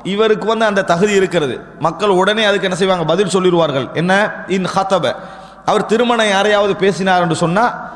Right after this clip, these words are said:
உடனே திருமணம் என்ன செஞ்சுருவாங்க, முடிச்சு கொடுத்துருவாங்க. எல்லா வகையிலும் அறியப்பட்டு பிரபல்யமான கண்ணியத்தில் உள்ள ஒரு மனிதர்.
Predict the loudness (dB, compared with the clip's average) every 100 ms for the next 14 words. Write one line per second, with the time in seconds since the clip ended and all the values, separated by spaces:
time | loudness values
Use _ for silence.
0 | -10 -2 2 2 0 0 0 0 0 0
1 | 0 0 0 -6 -10 -20 -20 -4 0 2
2 | 0 0 0 0 0 -2 -4 0 2 2
3 | 2 2 2 0 0 0 -2 -2 0 0
4 | 0 2 0 0 0 -2 -2 -2 -2 0
5 | -2 0 0 2 0 0 -2 0 0